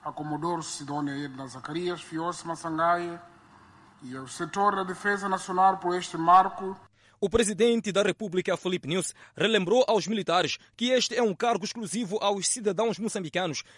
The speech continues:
Speaker 2: e deixou um recado que não haverá tolerância aos atos do líder da autoproclamada Junta Militar da Renamo, Mariano Nhongo.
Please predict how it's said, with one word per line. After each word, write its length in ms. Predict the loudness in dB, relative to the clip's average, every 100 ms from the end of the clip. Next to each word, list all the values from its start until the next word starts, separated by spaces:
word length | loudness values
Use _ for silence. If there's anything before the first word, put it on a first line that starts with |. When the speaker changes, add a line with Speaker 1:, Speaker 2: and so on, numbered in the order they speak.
| -6
Speaker 2:
e 100 | -2
deixou 340 | 0 2 0 2
um 100 | 0
recado 500 | 0 2 2 2 -2 _ -8
que 100 | -2
não 160 | 2
haverá 300 | 4 4 2
tolerância 520 | 0 0 0 0 0 -2
aos 220 | -4 0
atos 340 | 2 2 -2 -8
do 100 | -6
líder 320 | -6 -4 -4
da 120 | -2
autoproclamada 920 | 0 -2 -4 -6 -4 -2 -2 -2 -4 _ _
Junta 480 | -8 -4 -2 -2 -2
Militar 400 | -2 0 0 0
da 120 | 2
Renamo, 420 | 2 0 -2 -6 -14 _ _ 0
Mariano 420 | 2 4 2 -2
Nhongo. 380 | -4 -6 -10